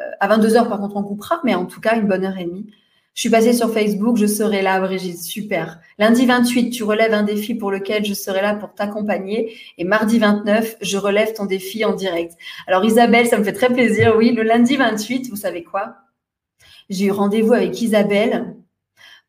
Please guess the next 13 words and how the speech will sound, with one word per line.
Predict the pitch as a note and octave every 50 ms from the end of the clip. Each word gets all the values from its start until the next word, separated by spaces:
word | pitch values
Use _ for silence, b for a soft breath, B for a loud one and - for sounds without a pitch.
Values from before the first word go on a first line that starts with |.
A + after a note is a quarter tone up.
| _
pour | - - F#3 -
ses | - - F#3
réseaux, | F#3 G3 G3 F3+ F#3+ F#3+ F#3+ F#3+
non, | G3+ A3 G#3 G#3 G#3
pour, | - A#3 A3+ - -
euh, | G3+ G3 G3+ - -
pour, | - A#3 - - G#3
pour | - A#3 G#3+
son | A3 G#3+ G#3+
site | G#3+ G#3 G#3 - -
internet. | G#3+ G#3 G#3 G#3 F#3 F3+ F3+ F#3+ A3+ A#3+ A#3+ - B B B B -
Et | G3 G#3 G3+
pendant | G3+ A#3+ B3 B3+ A#3+ A#3+ A#3+ A#3+ A#3 A#3+ - - - -